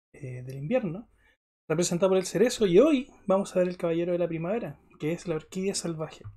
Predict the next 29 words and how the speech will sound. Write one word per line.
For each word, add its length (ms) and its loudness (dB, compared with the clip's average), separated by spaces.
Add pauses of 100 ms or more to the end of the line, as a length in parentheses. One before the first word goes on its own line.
(600)
Es 100 0
bastante 240 0
especial 380 0
este 160 -4
asunto 320 -2
de 80 4
la 440 0
orquídea. 480 -2
Bienvenidos 380 -2
a 40 -4
los 100 -6
que 80 -12
están 520 -4
recién 680 -2 (340)
integrándose 600 4
a 20 4
la 100 6
transmisión. 480 0
Un 60 -16
saludo 400 2
para 240 0
Ro 320 4
y 40 0
para 220 -2
Seba, 240 2
Seba 220 0
que 80 -2
están 220 -4
ahí. 200 -6